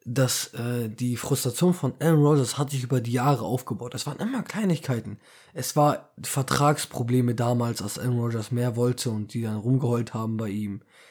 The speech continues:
Es waren die Offensivwaffen. Es war der General Manager, der nicht gut klarkommt mit Aaron Rodgers.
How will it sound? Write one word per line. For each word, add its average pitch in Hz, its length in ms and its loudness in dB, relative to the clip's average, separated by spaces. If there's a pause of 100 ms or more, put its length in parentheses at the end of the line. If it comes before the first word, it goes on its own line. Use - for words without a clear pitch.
(120)
Es - 100 -10
waren 156 120 6
die 170 80 6
Offensivwaffen. 117 1300 0 (480)
Es 131 180 -6
war 156 140 6
der 151 100 8
General 143 400 6
Manager, 131 460 4
der 120 100 2
nicht 120 220 -2
gut 123 180 -4
klarkommt 117 520 -2
mit 117 120 -4
Aaron 117 220 -2
Rodgers. 110 300 -4